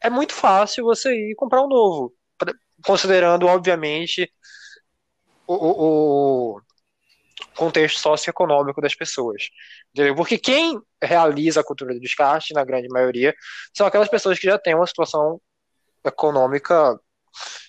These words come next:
digamos assim, boa o suficiente pra poder se dar, dar, dar esses privilégios do mundo capitalista. E a grande questão é essa. O mundo,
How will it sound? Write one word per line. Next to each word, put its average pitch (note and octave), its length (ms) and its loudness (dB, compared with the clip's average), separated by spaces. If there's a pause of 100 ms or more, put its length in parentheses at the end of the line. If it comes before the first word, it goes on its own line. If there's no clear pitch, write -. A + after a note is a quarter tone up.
digamos D3+ 300 0
assim, D3+ 380 -4 (1500)
boa G3 400 4
o G3 60 2
suficiente E3+ 760 -2
pra D#3+ 120 2
poder D3+ 480 2 (400)
se - 240 -8
dar, E3+ 200 4
dar, E3+ 200 2
dar E3+ 120 4
esses E3 120 -2
privilégios D#3+ 720 2
do D3 160 -8
mundo D3 140 -10
capitalista. C3 540 -4 (760)
E A#3+ 340 4 (600)
a A3+ 80 4
grande C4+ 200 2
questão C4 280 2
é C#4+ 160 4
essa. E3+ 300 0 (120)
O A#3+ 140 0
mundo, A3 760 -4